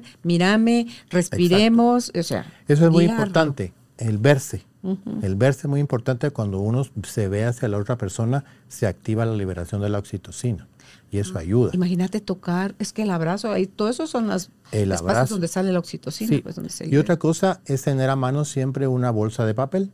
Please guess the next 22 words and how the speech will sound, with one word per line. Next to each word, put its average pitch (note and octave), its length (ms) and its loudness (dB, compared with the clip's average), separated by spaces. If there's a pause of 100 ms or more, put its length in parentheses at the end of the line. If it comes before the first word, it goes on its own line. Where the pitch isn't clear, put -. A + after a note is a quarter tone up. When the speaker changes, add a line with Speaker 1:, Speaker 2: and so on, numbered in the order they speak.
(560)
Speaker 1:
Mm. F#3+ 180 -4 (320)
Speaker 2:
Por A#2 160 -2
ejemplo, C3 400 2
en, C#3+ 100 2 (220)
en G#2+ 100 0
el G#2 120 0
ejército B2 540 -4
holandés A2 520 -2
leí B2 260 0
que B2+ 200 -2
ellos B2+ 300 -2 (220)
utilizaban A#2 600 -2
el G2 160 -4
método G#2 300 -4
de A2+ 60 -2
la G2 100 -4
bolsa G2+ 360 -4
de A#2 60 -2
papel C3 360 -4
cuando A#2+ 280 -2
tenían G2 280 -4
crisis A2+ 520 -4